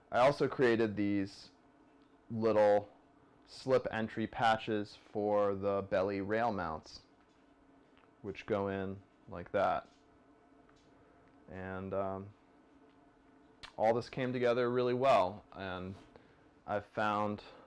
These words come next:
that AirPup is a steadier flyer than the last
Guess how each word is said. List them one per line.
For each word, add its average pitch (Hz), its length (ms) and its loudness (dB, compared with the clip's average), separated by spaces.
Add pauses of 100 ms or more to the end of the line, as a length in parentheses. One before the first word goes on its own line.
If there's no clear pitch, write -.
(240)
that 101 420 4 (960)
AirPup 117 500 -4 (200)
is 107 300 2
a 98 100 -4
steadier 113 480 -2
flyer 110 480 0
than 143 160 -2
the 139 80 -4
last 139 300 2